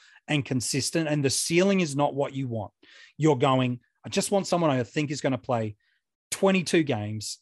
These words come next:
um, and, and not miss." And, and for the better part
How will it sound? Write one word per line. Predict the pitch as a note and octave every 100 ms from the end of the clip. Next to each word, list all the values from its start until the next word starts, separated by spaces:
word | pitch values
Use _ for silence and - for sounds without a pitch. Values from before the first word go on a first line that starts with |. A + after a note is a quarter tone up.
| _
um, | C3 A2 G#2 G#2+ - _ _ _ -
and, | C#3 B2 A#2+ - -
and | D3+ C#3+
not | C3+ -
miss." | A#2+ F#2+ -
And, | C3 -
and | D3+ C#3
for | D#3+
the | D3+
better | F#3 F3+
part | F3 F3 E3+